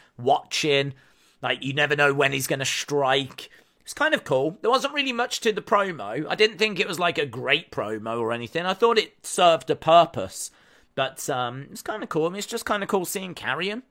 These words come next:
on, uh, on W W E T V. I, I, I am a fan of his. Uh, I think he will bring something to this show, and, uh,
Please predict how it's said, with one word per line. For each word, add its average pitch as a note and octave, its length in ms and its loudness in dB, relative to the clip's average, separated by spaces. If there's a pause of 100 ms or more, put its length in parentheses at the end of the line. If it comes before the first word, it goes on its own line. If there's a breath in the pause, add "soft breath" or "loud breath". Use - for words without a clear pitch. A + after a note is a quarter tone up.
(200)
on, E3+ 320 -2
uh, D3+ 440 2
on D3 220 0
W D3+ 320 -2
W D3 380 -2
E D3 140 -6
T C#3 320 -4
V. C#3+ 260 -2
I, C#3 160 4
I, C#3+ 180 0
I C#3 160 -4
am F#3 160 0
a E3 60 0
fan F#3 280 2
of F#3 140 -2
his. A2 400 -4 (480 soft breath)
Uh, A2 160 -4
I C3+ 40 -12
think F3 260 -6
he D#3 120 -4
will D#3 240 2
bring D3+ 460 -8
something A2+ 640 -6
to - 120 -6
this G#2 140 -4
show, A2 360 -2
and, A2 340 -12
uh, A2+ 260 -2